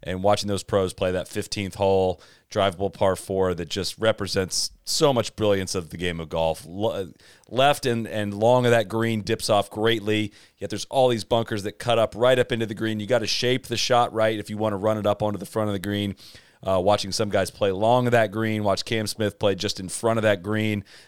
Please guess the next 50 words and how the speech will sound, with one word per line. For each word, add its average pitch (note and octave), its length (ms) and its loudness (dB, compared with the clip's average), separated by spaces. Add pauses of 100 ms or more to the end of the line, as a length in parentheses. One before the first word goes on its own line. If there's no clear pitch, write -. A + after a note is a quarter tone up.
(120)
uh, F2+ 300 2
an F#2 100 -6
easy G2+ 300 -6
two G#2 220 -2
putt G2+ 220 2
for G2 200 0
a F#2 40 0
birdie G2+ 340 0
on F#2+ 140 2
that F#2+ 180 0
one. F#2 160 -2
It's F#2 120 -6
just, G#2+ 220 -4 (340)
it's, - 260 -4
it's B2+ 320 -2
the A#2 100 -8
best C3 280 4
style C3 320 4
of G#2+ 80 0
golf. G2+ 360 4
Watch, A2 300 2
look, A#2+ 180 -6
seeing D3+ 220 0
those C3 160 2
bunkers A2 400 0
just, - 240 -4
like, F#2 300 -2 (300)
look C#3 200 -2 (100)
semi-dangerous A#2+ 1200 0 (320)
cutting A#2+ 400 0
so - 280 4
far G#2+ 280 4
into G#2 140 0
the G2 80 0
green F#2+ 280 0
that F#2+ 60 -4
you're G2 120 -2
just G#2+ 140 -4
afraid A2 260 0
somebody's G#2 220 -6
gonna G2 120 -4
fall A2 420 4
off G2 180 2
into G2 160 -2
a F2+ 60 0
bunker F2+ 360 -2
while F2 160 0
reading F#2 320 -6
a D#2+ 60 -10
putt. - 340 -4